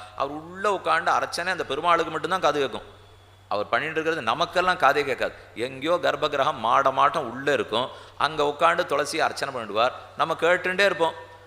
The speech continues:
அவர் புரிஞ்சிருந்தாரா புரிஞ்சிக்கலையா தெரியாது, நமக்கு ஒண்ணும் பதிலே வராது. இப்போ ஒண்ணே ஒண்ணு சொல்லுவா, "சங்க சக்கர கதா பத்ம, சங்க சக்கர கதா பத்மன்னு" சேவை பண்ணி வச்சிருவா. ஒரு பக்கம் சங்கம், சக்கரம், கதை, பத்மம், தாமரை,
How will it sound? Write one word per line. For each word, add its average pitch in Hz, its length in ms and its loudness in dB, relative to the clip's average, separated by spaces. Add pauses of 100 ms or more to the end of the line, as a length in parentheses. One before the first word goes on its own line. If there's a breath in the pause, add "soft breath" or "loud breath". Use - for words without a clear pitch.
அவர் 123 240 -8
புரிஞ்சிருந்தாரா 143 540 0
புரிஞ்சிக்கலையா 156 380 -4
தெரியாது, 151 260 -4
நமக்கு 117 240 -4
ஒண்ணும் 160 160 -4
பதிலே 139 260 0
வராது. 131 280 2
இப்போ 113 180 -6 (180)
ஒண்ணே 170 200 0
ஒண்ணு 165 200 -2
சொல்லுவா, 110 280 -2 (140)
"சங்க 143 340 -4
சக்கர 131 280 -2
கதா 127 340 2
பத்ம, 127 300 -2
சங்க 135 280 -2
சக்கர 127 260 -4
கதா 123 280 4
பத்மன்னு" 120 260 -4
சேவை 131 200 2
பண்ணி 120 140 -8
வச்சிருவா. 101 260 -6 (340 loud breath)
ஒரு 113 160 -6
பக்கம் 127 240 -2
சங்கம், 123 440 -2 (260)
சக்கரம், 127 520 -2 (220)
கதை, 110 340 2 (200)
பத்மம், 95 340 -2 (120)
தாமரை, 101 380 2